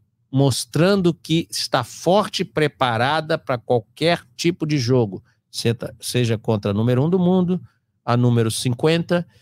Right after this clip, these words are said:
seja um número, um jogo longo, se-, seja um jogo curto e seja um jogo no qual a mente seja muito exigida. Então ela tá preparada pra tudo. Ganhar ou perder vai ser consequência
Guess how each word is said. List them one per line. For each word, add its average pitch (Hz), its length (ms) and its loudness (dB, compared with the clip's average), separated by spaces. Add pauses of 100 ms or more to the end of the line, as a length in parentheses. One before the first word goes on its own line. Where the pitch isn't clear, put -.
(160)
seja 127 300 2
um 123 100 4
número, 120 320 2
um 127 140 2
jogo 113 320 0
longo, 175 680 4
se-, 131 360 -4
seja 123 260 0
um 123 200 2
jogo 120 380 0
curto 196 500 0 (220)
e 160 100 -4
seja 151 320 0
um 147 60 2
jogo 143 280 2
no 143 120 0
qual 135 300 0 (280)
a 131 140 2
mente 135 600 2 (420)
seja 139 400 2
muito 151 300 0
exigida. 120 420 -2
Então 107 180 -2
ela 147 120 0
tá 147 80 -4
preparada 143 440 0
pra 156 160 0
tudo. 110 220 -6
Ganhar 156 240 0
ou 170 60 0
perder 170 380 0
vai 190 120 -2
ser 175 160 -4
consequência 165 680 -4